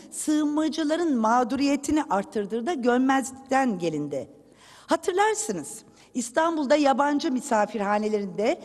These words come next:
yaşama koşullarının olumsuzluğu nedeniyle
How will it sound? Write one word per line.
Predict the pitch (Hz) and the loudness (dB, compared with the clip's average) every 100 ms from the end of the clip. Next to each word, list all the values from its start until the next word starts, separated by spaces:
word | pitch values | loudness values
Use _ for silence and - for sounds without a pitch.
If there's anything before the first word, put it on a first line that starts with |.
| - - | -14 0
yaşama | 269 269 311 320 311 | 0 2 0 0 -2
koşullarının | 262 233 240 226 226 254 226 | -4 -4 -2 0 0 0 0
olumsuzluğu | 247 269 269 - 269 208 277 254 | 0 2 -2 -2 -2 0 0 2
nedeniyle | 175 180 180 185 262 | 0 -2 -2 0 0